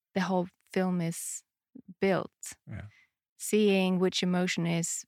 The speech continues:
Speaker 1: steering the brain. So who's in charge?
Speaker 2: Yeah.
Speaker 1: And what does that mean?
Speaker 2: Yeah.
Speaker 1: And then there is this, uh, commentary going on,
Speaker 2: Yeah.
Speaker 1: so you understand the situation. It's such a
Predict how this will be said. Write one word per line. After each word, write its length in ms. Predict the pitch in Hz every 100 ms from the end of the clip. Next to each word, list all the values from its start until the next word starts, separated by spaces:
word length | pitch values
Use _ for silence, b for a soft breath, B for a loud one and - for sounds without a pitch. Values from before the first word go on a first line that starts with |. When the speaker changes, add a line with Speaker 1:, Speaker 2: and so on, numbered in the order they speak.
| _ _ _ _
Speaker 1:
steering 540 | - - 170 170 165 170
the 100 | 165
brain. 540 | 160 156 - - 180 _ _ _ _ _ _
So 260 | - 170 175 175
who's 260 | 202 180
in 140 | 156 156
charge? 600 | - 160 90 - - -
Speaker 2:
Yeah. 160 | - 98 - _ _ _ -
Speaker 1:
And 140 | 185
what 140 | 180 175
does 140 | 170
that 120 | 147 -
mean? 400 | 175 170 151 180
Speaker 2:
Yeah. 180 | 131 90 - _ _ -
Speaker 1:
And 140 | 185 180
then 160 | 180
there 120 | 175
is 140 | 170 170
this, 340 | - - -
uh, 420 | - - - - 175 _ -
commentary 720 | 185 175 160 170 57 57 175 _ _ -
going 280 | 170 165 -
on, 280 | 71 - 170 _
Speaker 2:
Yeah. 160 | - 92
Speaker 1:
so 140 | - 175
you 100 | 165
understand 340 | 156 175 - -
the 40 |
situation. 400 | - - 160 - B B B B B -
It's 160 | 220
such 240 | - 254 -
a 120 | 220